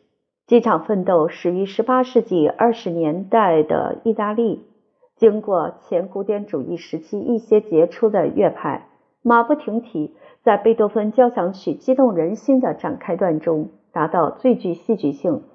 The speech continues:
最不可抗拒的顶峰。这是音乐上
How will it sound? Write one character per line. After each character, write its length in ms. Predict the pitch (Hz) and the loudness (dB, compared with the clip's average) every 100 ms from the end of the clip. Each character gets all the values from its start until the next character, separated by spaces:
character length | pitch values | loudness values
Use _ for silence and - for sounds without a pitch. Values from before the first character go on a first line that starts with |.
| _ _ | _ _
最 160 | - 220 | 2 4
不 160 | 220 | 2
可 180 | 214 - | -4 -6
抗 300 | - 240 196 | -8 -8 -6
拒 140 | 170 | -6
的 160 | 147 135 | -6 -6
顶 240 | - - - | -8 -14 0
峰。 260 | 180 165 160 - _ _ _ _ | 2 2 0 -16 _ _ _ _
这 80 | 302 | -2
是 180 | 294 269 | 2 4
音 180 | 277 294 | 8 8
乐 140 | 247 | 8
上 320 | - 180 151 | 2 -4 -4